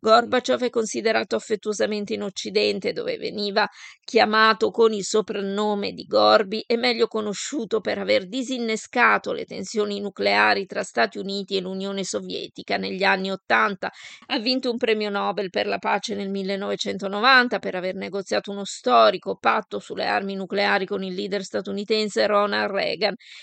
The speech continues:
e la sua decisione di trattenere l'esercito sovietico quando il muro di Berlino è caduto un anno prima è stata vista come la chiave per preservare la pace della guerra fredda.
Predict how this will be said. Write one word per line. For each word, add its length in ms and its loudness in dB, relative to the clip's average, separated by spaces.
e 100 2
la 120 6
sua 160 0
decisione 680 0
di 120 -10
trattenere 640 -4
l'esercito 640 -4
sovietico 760 2
quando 240 -8
il 60 -8
muro 280 -4
di 140 -8
Berlino 500 -4
è 80 -6
caduto 500 -4
un 100 -4
anno 280 -2
prima 520 -4
è 120 -6
stata 420 2
vista 540 -4
come 240 -10
la 100 -6
chiave 540 4
per 240 -4
preservare 800 -4
la 160 -2
pace 560 -6
della 360 2
guerra 400 -2
fredda. 580 -6